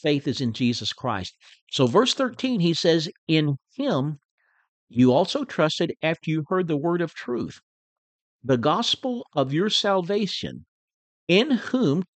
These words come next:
and, and the personal pronoun is talking about Jesus, "in whom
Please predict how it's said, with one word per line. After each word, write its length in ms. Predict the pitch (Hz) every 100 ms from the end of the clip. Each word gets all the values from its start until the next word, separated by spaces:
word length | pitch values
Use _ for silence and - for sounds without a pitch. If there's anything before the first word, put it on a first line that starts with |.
| -
and, 160 | 131 139 156
and 140 | 139
the 60 | 139
personal 400 | 151 147 254 233
pronoun 340 | 208 165 139
is 100 | 131
talking 300 | 127 123 175
about 300 | 185 214 -
Jesus, 360 | 143 113 139 - -
"in 180 | 151 151
whom 340 | 165 190